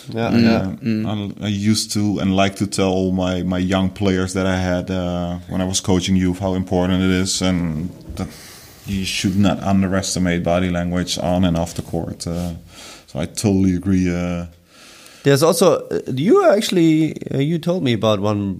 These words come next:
Speaker 1: brain pop you had, uh, from
Speaker 2: Oh.
Speaker 1: Stefan Quembach, the, the, the golf episode.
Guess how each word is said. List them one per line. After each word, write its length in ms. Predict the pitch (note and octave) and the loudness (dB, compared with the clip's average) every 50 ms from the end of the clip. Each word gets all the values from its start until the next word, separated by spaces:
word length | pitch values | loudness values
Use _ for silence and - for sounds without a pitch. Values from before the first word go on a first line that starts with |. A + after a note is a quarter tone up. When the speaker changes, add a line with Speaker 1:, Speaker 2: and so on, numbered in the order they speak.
| F#2 | -4
Speaker 1:
brain 200 | F2 G#2 G#2 G#2 | -2 -2 -2 -2
pop 220 | G2+ - G2+ F#2+ - | -2 -4 -6 -4 -4
you 100 | G2 G2+ | -4 -4
had, 320 | G2+ F#2 F#2+ F#2+ - - - | -2 -2 -4 -6 -8 -8 -8
uh, 300 | - F#2+ F#2 F#2 F#2+ F#2+ - _ _ - - _ _ _ | -6 -6 -6 -6 -8 -10 -14 _ _ -20 -20 _ _ _
from 340 | _ - A2+ A2 G#2 G2+ G#2 | _ -6 -4 -4 -4 -4 -6
Speaker 2:
Oh. 60 | G#2+ | -8
Speaker 1:
Stefan 480 | - - C#3 C3+ C3+ C3 A2+ A2+ A2+ A2 | 0 2 2 2 4 2 2 2 0 0
Quembach, 520 | - D3+ D#3+ E3+ C#3 A#2 G2 G2 - - | -2 0 0 0 2 2 0 0 -2 -2
the, 180 | - G#2+ G#2 G2+ | -2 0 0 0
the, 420 | G2 G#2 G2+ G2 G2 G2 G2 G#2 G2+ _ _ _ _ _ _ _ | -2 -2 -2 -2 -4 -4 -6 -8 -12 _ _ _ _ _ _ _
the 80 | A2+ G#2+ | -6 0
golf 280 | - A#2+ B2 C3+ C3 - | 2 4 4 4 2 0
episode. 580 | A2+ A2+ - A#2 - - F#2 F2+ F2 F2 - | -2 -4 -4 -8 -8 -8 -8 -8 -8 -10 -14